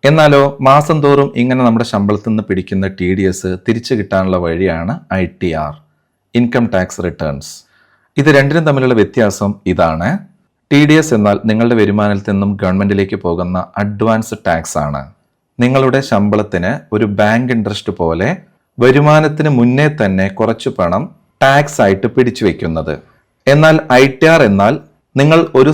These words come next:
സാമ്പത്തിക വർഷത്തിൽ എത്ര സമ്പാദിച്ചുവോ, എവിടെ നിന്നെല്ലാം നിങ്ങൾക്ക് വരുമാനം വന്നു എന്നൊക്കെ ഗവൺമെന്റിന് നിങ്ങൾ കൊടുക്കുന്ന ഒരു ഫിനാൻഷ്യൽ റിപ്പോർട്ട് പോലെയാണ്. ശരി, ഇങ്ങനെയൊക്കെ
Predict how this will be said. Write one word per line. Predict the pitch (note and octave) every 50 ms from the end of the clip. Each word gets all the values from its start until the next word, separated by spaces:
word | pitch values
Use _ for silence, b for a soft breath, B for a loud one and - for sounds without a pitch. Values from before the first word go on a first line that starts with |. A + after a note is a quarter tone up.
| D3 -
സാമ്പത്തിക | B2 A#2+ B2+ B2+ C3+ C3 - C#3 C3+
വർഷത്തിൽ | C3 A#2 A#2 - A#2 - B2 A#2+ - - A2
എത്ര | G#2+ - - B2+ C3 -
സമ്പാദിച്ചുവോ, | G#2 G2+ G2+ G2 G#2+ A2+ A2 A2 G2+ - - F2 E2+ F2 F#2 A#2+ D3 - _ _ _ _ _ _ _ C3 C3
എവിടെ | C3+ C#3+ D#3+ D#3+ F3
നിന്നെല്ലാം | E3+ E3 D#3 D3 D3 C#3+ C#3 D3 D3 C#3+ C3+
നിങ്ങൾക്ക് | B2 A#2+ B2+ B2+ B2+ - B2+ A2+
വരുമാനം | A2+ A2+ A#2 A#2+ B2 B2+ C3 C3 C3+ C3+ C3 A2+ G#2+
വന്നു | A2 A2+ A#2+ B2+ C3+ C#3+ D3 - -
എന്നൊക്കെ | G#2 G2+ G2+ G#2+ A#2 A#2 F#2+ - - - - G2 A2+ D#3+ - _ _ _ _ _ _ _ _ _ -
ഗവൺമെന്റിന് | B2 A2 C3+ C3+ C#3+ D#3 D#3+ D#3+ D#3+ D#3 D#3 D3+ D#3 C#3+ C3
നിങ്ങൾ | B2+ B2+ C3+ C#3
കൊടുക്കുന്ന | C#3 B2+ A2+ A2 G#2+ - - A2 A2 G#2+ G#2+ G#2+ - - G#2
ഒരു | G#2 A2 A2+ G#2+ -
ഫിനാൻഷ്യൽ | - A2 G#2+ A2+ A#2 A#2 B2 A#2+ - - A#2+ A#2 G#2 G2
റിപ്പോർട്ട് | F#2 F#2+ - - A2+ A2 - -
പോലെയാണ്. | G#2 - G2 G2 G2+ A#2 A2+ F2+ D#2+ D#2 D2+ D#2 D2 - _ _ _ _ _ _ _ _ _ - -
ശരി, | - B2 G#2 F#2 F2 - - _ _ _ B2
ഇങ്ങനെയൊക്കെ | C3 C#3 C#3+ D3 D3+